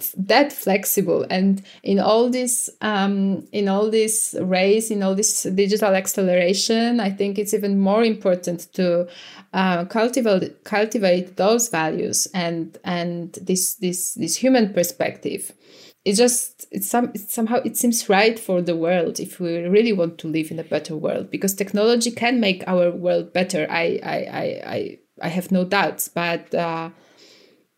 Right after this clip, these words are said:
we need people behind it, and we need,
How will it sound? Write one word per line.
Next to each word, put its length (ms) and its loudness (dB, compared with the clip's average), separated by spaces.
we 120 4
need 240 4
people 280 2
behind 460 0
it, 320 0
and 180 -4
we 100 -2
need, 260 -4